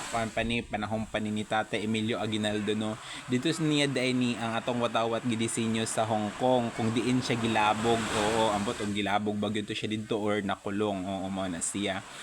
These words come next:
So, ang nagtahiday daan ni is sila Marcela Moreno Agoncillo, ug ang iyang anak na si Lor-,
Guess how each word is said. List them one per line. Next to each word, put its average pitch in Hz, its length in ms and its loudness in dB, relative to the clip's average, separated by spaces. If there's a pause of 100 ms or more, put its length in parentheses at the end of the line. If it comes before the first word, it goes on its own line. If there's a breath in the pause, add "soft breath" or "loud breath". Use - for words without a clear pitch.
(440 loud breath)
So, 135 400 4
ang 151 80 2
nagtahiday 190 500 0
daan 135 380 2
ni 117 160 0
is 123 80 0
sila 107 560 2
Marcela 117 720 2
Moreno 107 480 0
Agoncillo, 110 760 2
ug 107 80 0
ang 110 140 0
iyang 104 180 -2
anak 104 300 -2
na 104 100 -4
si 110 80 -4
Lor-, 101 280 -2